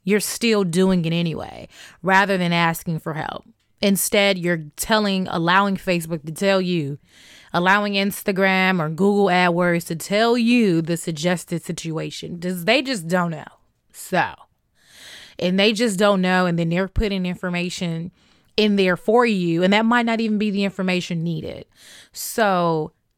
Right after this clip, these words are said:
that is majority of the time why people's ads are trash, because you are allowing a system to tell you what you should do based off an assumption. What we need to do is have actual facts, okay?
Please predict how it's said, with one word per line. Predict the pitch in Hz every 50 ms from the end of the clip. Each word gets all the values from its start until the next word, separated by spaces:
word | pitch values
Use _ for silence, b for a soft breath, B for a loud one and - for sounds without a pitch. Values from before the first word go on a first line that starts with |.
| _ _ -
that | 170 156 196 208 233 269 269 -
is | 208 196 175 185 - - - -
majority | 175 180 175 175 175 165 151 147 175 190 220 233 247 247
of | 233 233
the | 240 233
time | - 233 240 240 254 254 254 247 208
why | 185 165 170
people's | - 214 214 175 - 175 165 -
ads | - 175 165 156 151 151 - - - -
are | - 165 165 156 147
trash, | 156 - - - 170 160 - - - 117 - - - - - B B B B B B B B B
because | 175 214 180 202 220 196 185 180 175 170 165
you | - 208 202 180 175 180 214 233 233 240 247
are | - 196 190 180 180 180 175 -
allowing | - 175 160 170 175 185 185 180 185 180 180
a | 170 165
system | - - 190 185 - - - 170 165 160 165
to | 160 160
tell | 156 - 185 180 180 175
you | 180 175 185 185 180 170 165 165
what | 170 170 165 -
you | 196 185
should | - - 170 160
do | 165 202 202 185 175
based | 156 - 180 180 180 - -
off | - 175 170 -
an | - 160 160
assumption. | 160 160 - - 220 220 226 - - - 67 71 - B B B B B B B B B
What | 190 196 185
we | 196 190
need | 180 202 240 302 339 233
to | 254 196
do | 196 196 175
is | 170 160 -
have | 190 170 170
actual | 165 160 156 - - 160 147
facts, | 143 - - 160 - - - - - - - - - _ _ _ _ _ _ _ _ -
okay? | 175 175 - 185 175 170 170 170 170